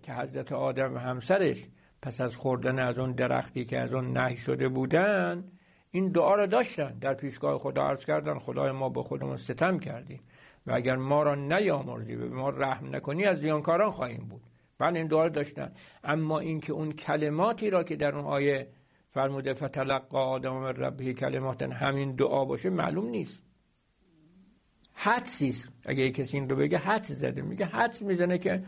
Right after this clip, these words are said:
اون باشه و این اعتبار نداره.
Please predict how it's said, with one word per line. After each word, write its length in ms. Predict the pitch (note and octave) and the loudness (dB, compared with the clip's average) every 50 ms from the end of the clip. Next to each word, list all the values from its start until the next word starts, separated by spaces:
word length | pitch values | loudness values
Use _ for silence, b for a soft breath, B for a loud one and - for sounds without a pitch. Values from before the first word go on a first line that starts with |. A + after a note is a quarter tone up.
| B B - | B B 0
اون 200 | E3 D#3 C3+ B2 | 2 2 2 2
باشه 360 | A#2+ A2+ A#2 - A#2+ - - b b b b b b b b - | 0 -4 -4 -6 -8 -10 -12 b b b b b b b b -6
و 60 | A2 | -4
این 420 | - - - C#3 C#3 C#3+ C3+ B2+ B2 - - - _ _ _ _ _ - | -4 -2 -2 -2 -2 -2 -4 -6 -8 -12 -16 -20 _ _ _ _ _ -6
اعتبار 560 | C3 B2+ - - A#2 A#2 B2+ C#3+ E3+ F3+ F#3+ | -6 -6 -4 -2 0 2 4 4 4 4 2
نداره. 320 | D#3+ B2+ B2 A2 A2 - | 2 2 -2 -6 -6 -12